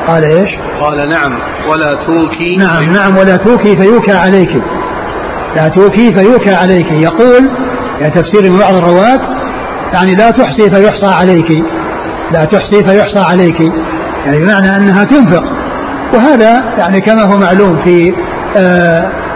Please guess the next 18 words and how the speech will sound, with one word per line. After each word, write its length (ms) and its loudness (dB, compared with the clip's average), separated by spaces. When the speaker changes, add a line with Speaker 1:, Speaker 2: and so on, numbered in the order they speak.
Speaker 1:
آه، 360 0
إما 280 2
أنه 260 2
في 240 0
شيء 220 0
أعطيت 420 0
إياه 260 2
لها 360 2
وهو 460 2
يخصها، 640 2
أو 240 4
أنه، 260 4
يعني، 220 0
شيء 160 2
للبيت 500 2
ولكنه 680 2
مأذون 460 4
لها 520 2